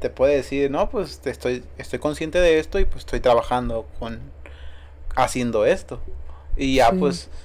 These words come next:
Speaker 1: no sé, le puedes lavar el cerebro a la gente, pero por lo menos
Speaker 2: Váyanse
Speaker 1: no
Speaker 2: a
Speaker 1: es
Speaker 2: la
Speaker 1: de
Speaker 2: roña,
Speaker 1: que
Speaker 2: güey.
Speaker 1: Sí, váyanse a la roña, no es responsabilidad mía, pues, qué cabrón, pues, esa madre,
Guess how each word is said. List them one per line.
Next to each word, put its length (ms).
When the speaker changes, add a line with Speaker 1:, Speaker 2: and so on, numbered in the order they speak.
Speaker 1:
no 100
sé, 140
le 80
puedes 260
lavar 280
el 80
cerebro 300
a 20
la 120
gente, 260
pero 160
por 120
lo 100
menos 320
Speaker 2:
Váyanse 240
Speaker 1:
no 20
Speaker 2:
a 20
Speaker 1:
es 60
Speaker 2:
la 40
Speaker 1:
de 20
Speaker 2:
roña, 280
Speaker 1:
que 220
Speaker 2:
güey. 180
Speaker 1:
Sí, 220
váyanse 300
a 60
la 100
roña, 240
no 80
es 60
responsabilidad 560
mía, 220
pues, 160
qué 200
cabrón, 460
pues, 160
esa 200
madre, 320